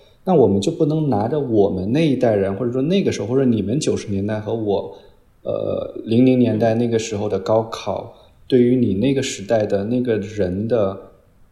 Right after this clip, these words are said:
Speaker 1: 成长的重要性不一样的，我越往后它的重要性越小。
Speaker 2: 对。
Speaker 1: 对，这是，这是我觉得第一个我今天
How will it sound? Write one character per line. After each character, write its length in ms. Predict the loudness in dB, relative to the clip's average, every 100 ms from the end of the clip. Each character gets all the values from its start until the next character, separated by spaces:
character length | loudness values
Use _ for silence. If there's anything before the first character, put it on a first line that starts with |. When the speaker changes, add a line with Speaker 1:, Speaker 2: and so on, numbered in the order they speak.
| -16
Speaker 1:
成 280 | -6 -4 0
长 220 | 0 -2
的 160 | -6 -4
重 180 | -2
要 140 | 2 0
性 400 | 0 -2 -2 -6 -14 -6
不 80 | -2
一 100 | 0
样 220 | 0 -2
的， 80 | -6
我 60 | -2
越 140 | 4
往 160 | 4 4
后 200 | 0 -2
它 180 | -2 0
的 400 | 0 0 -4 -14 -2
重 100 | 0
要 100 | 0
性 360 | 0 -2 -2
越 140 | 0 0
小。 360 | -2 0 0 0 -8 -18 _ _
Speaker 2:
对。 140 | 0
Speaker 1:
对， 20 | 2
这 120 | 0
是， 140 | 0
这 140 | 0 0
是 100 | 0
我 240 | 0 -2
觉 160 | -2 -4
得 120 | -2
第 180 | -2 -4
一 80 |
个 220 | 0 0 0
我 200 | -2 -6
今 200 | -6 -6
天 440 | -4 -4 -4